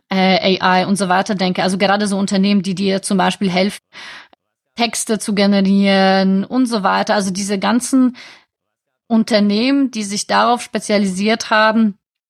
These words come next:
de facto einfach nur ein Sprachmodell zu nehmen und das für den Nutzer vorzuprompten. Die können, also ich würde jetzt nicht sagen, dass sie packen gehen, weil, können, weil ich glaube, es wird genug Leute geben, die,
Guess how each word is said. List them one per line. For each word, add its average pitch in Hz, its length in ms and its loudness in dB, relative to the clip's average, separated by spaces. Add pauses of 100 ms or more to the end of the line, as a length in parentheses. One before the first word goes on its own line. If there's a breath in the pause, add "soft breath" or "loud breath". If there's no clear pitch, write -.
(220)
de 208 180 0
facto 233 380 -2
einfach 214 420 -2
nur 226 200 0
ein 196 160 -2
Sprachmodell 214 580 -2
zu - 120 -2
nehmen 208 260 2
und 202 180 0
das 190 140 -2
für 208 100 -2
den 190 160 2
Nutzer 208 240 0
vorzuprompten. 208 920 -4 (1500 loud breath)
Die 196 120 -4
können, 262 640 0 (460 soft breath)
also 196 160 0
ich 208 120 0
würde 254 140 0
jetzt 277 120 2
nicht 269 120 2
sagen, 240 160 2
dass 196 120 -2
sie 202 100 -6
packen 320 380 -2
gehen, 330 280 0
weil, 226 220 0 (320)
können, 269 300 0
weil 208 100 0
ich 208 100 -6
glaube, 208 220 0
es 202 120 -6
wird - 320 -8
genug 208 320 0
Leute 208 300 2
geben, 208 360 0
die, 190 340 -2